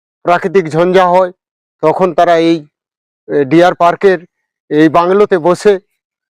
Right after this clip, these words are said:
সেই পশুদের খবর নেয়। এবং এখানে ঘন্টা দেখলেন, ঘন্টা বাজানো হয়, যখন খাবার দেওয়া হয় তার ঠিক পূর্ব মুহূর্তে ঘন্টা বাজিয়ে দিলে সমস্ত হরিণ বা হরিণের দল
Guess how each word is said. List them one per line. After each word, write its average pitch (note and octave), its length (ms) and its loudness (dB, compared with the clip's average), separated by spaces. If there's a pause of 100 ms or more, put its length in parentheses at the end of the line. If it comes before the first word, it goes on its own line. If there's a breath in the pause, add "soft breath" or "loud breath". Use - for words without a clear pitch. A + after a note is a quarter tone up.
(120)
সেই F3 260 0
পশুদের E3 500 -2
খবর C#3 320 -2
নেয়। A#2 200 -8 (580)
এবং F#3 420 0 (120)
এখানে G3+ 320 -2
ঘন্টা F#3+ 400 0
দেখলেন, G#3+ 440 0
ঘন্টা E3 380 -2
বাজানো F#3 400 0
হয়, G#3+ 220 0 (600)
যখন F3+ 300 0
খাবার F#3 360 0
দেওয়া G#3 260 2
হয় A3 240 0 (360)
তার F3 220 2 (180)
ঠিক A3 180 -2 (140)
পূর্ব A3 340 2
মুহূর্তে G#3+ 360 2
ঘন্টা F#3+ 460 0
বাজিয়ে F#3 320 0
দিলে G3+ 340 2 (420)
সমস্ত B3+ 560 -2 (520)
হরিণ G#3+ 360 0 (680)
বা F3 220 2
হরিণের G#3 520 2
দল G3+ 360 0